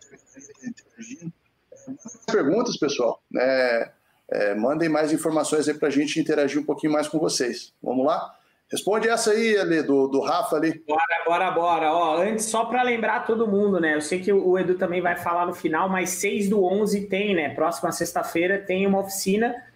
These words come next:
Speaker 2: aqui no Summit, né? Que vai ser sobre os maiores erros da Black Friday. O link o pessoal já vai colocar aí na descrição. Se inscreve pra não esquecer. Faz igual eu, passei a usar a agenda, que senão, sem agenda, bicho, eu esquecia tudo,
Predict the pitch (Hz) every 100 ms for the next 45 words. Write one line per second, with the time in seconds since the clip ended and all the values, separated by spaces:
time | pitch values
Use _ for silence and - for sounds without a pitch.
0 | - 185 214 233 262 - 220 226 208 -
1 | 156 170 185 160 151 165 - 180 180 175
2 | 165 165 208 190 147 196 185 185 180 175
3 | 180 - 147 147 135 120 117 - - -
4 | 143 147 185 185 208 196 180 180 175 180
5 | 170 165 165 165 160 156 160 160 160 165
6 | 160 165 175 - 190 - 190 208 196 202
7 | 196 196 190 175 185 - - _ - 185
8 | 196 214 247 240 202 165 170 170 - 190
9 | 202 185 214 185 208 196 131 120 - 160
10 | 165 208 226 - 208 240 214 175 202 240
11 | 208 156 147 127 143 151 156 180 175 -
12 | 214 - 214 233 143 123